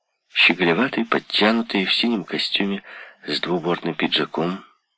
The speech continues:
и направился к ним. "А я гадал, где вы оба", — заметил он. "Извините, Дуайт", — сказала девушка. "Надо было вас предупредить.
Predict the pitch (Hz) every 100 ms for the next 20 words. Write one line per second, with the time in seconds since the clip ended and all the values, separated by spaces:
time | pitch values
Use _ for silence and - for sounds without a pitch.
0 | _ - _ _ 78 73 - 104 101 -
1 | - 65 60 58 - - - - - -
2 | - - - - 78 139 175 180 139 143
3 | 135 90 104 131 98 95 107 107 104 104
4 | - 101 95 95 98 - - 104 - 123
5 | - - 67 65 - - - - 71 67
6 | 67 67 - - - - - - - -
7 | - - 120 113 107 101 98 - - 82
8 | - - 139 - -